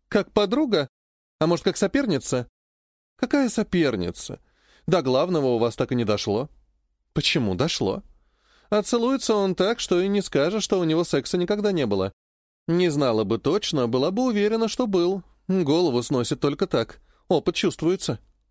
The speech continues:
"Какой?" — жадно спросила Фурсова. "Шла бы ты, Машуля, к себе. Я твоё любопытство удовлетворять не нанималась".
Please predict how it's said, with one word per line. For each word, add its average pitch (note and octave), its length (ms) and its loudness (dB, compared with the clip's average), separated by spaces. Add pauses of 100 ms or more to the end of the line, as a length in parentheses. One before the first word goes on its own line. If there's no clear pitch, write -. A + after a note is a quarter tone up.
(240)
"Какой?" — D3 420 -2 (520)
жадно A#2+ 320 2
спросила G3 420 0
Фурсова. G2 500 -2 (400)
"Шла D4 220 0
бы B3+ 80 0
ты, F3 100 2
Машуля, C#3 320 2
к - 80 -6
себе. A2+ 420 0 (180)
Я E3+ 200 2
твоё E3 200 2
любопытство E3 520 0
удовлетворять B2 560 2
не E3+ 120 2
нанималась". E3+ 600 0